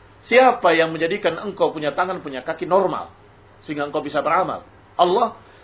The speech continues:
Siapa yang berikan kesempatan kepadamu? Siapa yang berikan kehidupan kepadamu? Siapa yang berikan sampai, siapa yang menakdirkan kamu jadi baik? Allah juga. Berarti semuanya dari Allah. Bagaimana bisa menuntut Allah Ta'ala?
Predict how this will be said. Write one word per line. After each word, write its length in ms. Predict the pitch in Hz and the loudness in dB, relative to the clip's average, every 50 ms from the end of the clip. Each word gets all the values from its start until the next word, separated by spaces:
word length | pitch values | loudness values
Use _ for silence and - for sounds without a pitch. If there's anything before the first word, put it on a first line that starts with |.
| - | -4
Siapa 320 | - 277 285 269 269 247 220 | 2 4 4 4 6 2 4
yang 80 | 196 | 4
berikan 260 | 196 208 214 208 196 196 190 | 4 4 4 4 2 0 0
kesempatan 480 | 175 - 170 170 208 - - 165 156 | -6 -6 0 0 2 2 2 -2 -4
kepadamu? 400 | 156 143 151 147 165 175 170 208 | -2 -2 2 4 4 2 2 0
Siapa 240 | 214 190 185 180 190 | -2 -4 -2 -2 -2
yang 80 | 170 175 | -2 0
berikan 240 | 175 185 - 170 | -2 -2 -2 -4
kehidupan 480 | 151 170 160 160 160 180 180 165 147 143 | -6 -4 -6 -2 -2 0 0 0 -4 -4
kepadamu? 400 | 143 127 147 143 165 170 165 151 139 - | -2 -2 0 2 2 0 0 -2 -2 -2
Siapa 180 | 175 180 180 | -2 -2 -2
yang 80 | 165 156 | -2 -2
berikan 300 | 170 170 170 175 165 165 | -4 -4 -4 -6 -6 -6
sampai, 540 | - - 185 196 208 202 202 208 233 226 226 - - - | -4 0 0 0 0 0 -2 0 0 0 0 -4 -14 -6
siapa 320 | - 269 269 247 247 - 220 | 4 6 8 8 8 6 2
yang 160 | 208 202 202 | 2 4 2
menakdirkan 480 | 196 190 - - 185 180 185 170 - | 0 0 2 2 0 2 2 0 2
kamu 240 | 160 190 190 175 156 | 2 2 2 2 0
jadi 100 | 165 151 139 | -4 -4 -2
baik? 200 | 131 120 110 - - - - - - - - - - - - - - - | -2 -2 -2 -4 -8 -18 -20 -20 -20 -20 -20 -20 -20 -20 -20 -20 -18 0
Allah 220 | - 185 196 226 233 | 0 2 4 4 2
juga. 320 | 226 285 269 190 147 120 - - - - - - - - - - _ - - - 208 | 2 0 -4 -4 -4 -8 -8 -12 -20 -20 -20 -20 -20 -20 -20 -20 _ -20 -12 4 4
Berarti 160 | 247 247 269 | 4 4 4
semuanya 320 | - 277 247 285 311 311 | -2 -2 -2 -2 -2 4
dari 160 | 294 262 262 | 4 6 6
Allah. 320 | 277 269 247 226 226 220 - - - - - - | 6 6 4 2 0 -2 -4 -10 -20 -20 -6 2
Bagaimana 400 | 185 185 196 214 233 285 320 285 | 2 2 4 4 2 2 0 0
bisa 160 | 247 - 214 | 0 0 0
menuntut 300 | 185 185 175 165 170 170 | 0 0 -2 -2 -4 -4
Allah 240 | 170 160 151 151 143 | -4 -6 -4 -6 -4
Ta'ala? 360 | 139 135 123 123 117 110 120 | -2 0 0 0 0 -2 -4